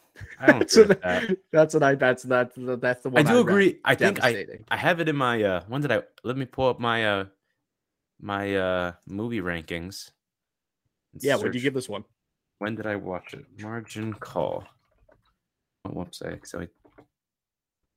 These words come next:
Speaker 2: Margin Call. I watched it on March twenty-third this year, and I gave it a seventy.
Speaker 1: Wow, okay. Any
Speaker 2: Thinking about
Speaker 1: highlights
Speaker 2: it,
Speaker 1: you wanna
Speaker 2: that,
Speaker 1: point out?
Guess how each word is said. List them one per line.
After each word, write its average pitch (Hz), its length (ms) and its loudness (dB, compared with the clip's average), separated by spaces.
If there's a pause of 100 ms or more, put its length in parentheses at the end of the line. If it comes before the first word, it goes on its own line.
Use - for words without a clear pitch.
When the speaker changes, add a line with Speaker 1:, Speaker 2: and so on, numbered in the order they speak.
(220)
Speaker 2:
Margin 98 320 0
Call. 85 180 4
I 78 120 6
watched 110 400 8
it 113 140 6
on 92 180 2
March 95 320 2
twenty-third 90 840 0 (640)
this 87 260 -2
year, 85 340 -2 (600)
and 87 480 -2
I 87 100 -4
gave 120 280 0
it 160 60 0
a - 40 0
seventy. 98 600 4 (1080)
Speaker 1:
Wow, 110 440 -6
okay. 127 200 -6 (1200)
Any 123 140 4
Speaker 2:
Thinking 131 160 6
about 107 260 8
Speaker 1:
highlights - 0 -
Speaker 2:
it, 107 60 6
Speaker 1:
you 135 60 2
wanna 135 160 0
Speaker 2:
that, - 0 -
Speaker 1:
point 139 260 -4
out? 165 260 -6